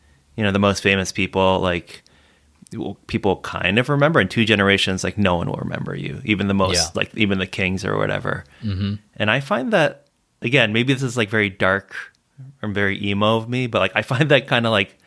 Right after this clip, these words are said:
Speaker 1: hopeful too, 'cause it's
Speaker 2: Mm.
Speaker 1: like, I think so many people are so obsessed with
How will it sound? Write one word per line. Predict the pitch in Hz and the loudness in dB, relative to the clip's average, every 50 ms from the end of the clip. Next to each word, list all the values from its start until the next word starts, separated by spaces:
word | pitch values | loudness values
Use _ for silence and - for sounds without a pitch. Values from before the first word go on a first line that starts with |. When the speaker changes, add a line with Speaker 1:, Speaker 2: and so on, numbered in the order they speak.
| _ _ _ _ _ _ | _ _ _ _ _ _
Speaker 1:
hopeful | - 110 110 92 - - - 101 98 92 | 2 2 2 2 2 2 4 4 4 4
too, | - - - 92 92 117 156 170 147 | 2 0 2 4 4 4 4 2 0
'cause | - 107 95 | -2 -4 -2
it's | 95 - 123 127 131 | -2 0 2 2 4
Speaker 2:
Mm. | |
Speaker 1:
like, | 104 95 92 87 - - - _ _ - - - - _ _ _ _ - | 4 4 4 2 -2 -6 -16 _ _ -20 -20 -20 -20 _ _ _ _ -6
I | |
think | - 175 170 - | -4 -2 -2 -2
so | - - 101 107 | -2 -2 0 0
many | 131 147 143 131 | 2 2 2 2
people | 113 - - 110 113 - - 104 101 95 | 0 0 -2 -2 -2 0 0 2 2 2
are | 90 87 | 2 2
so | 92 - - - 98 107 | 0 -2 0 2 2 2
obsessed | 104 101 - - - - 101 95 95 - - - - - | 2 2 -2 -6 -4 0 0 0 2 0 -2 -6 -4 -2
with | 104 98 98 - - - | -2 0 -2 -2 -6 -10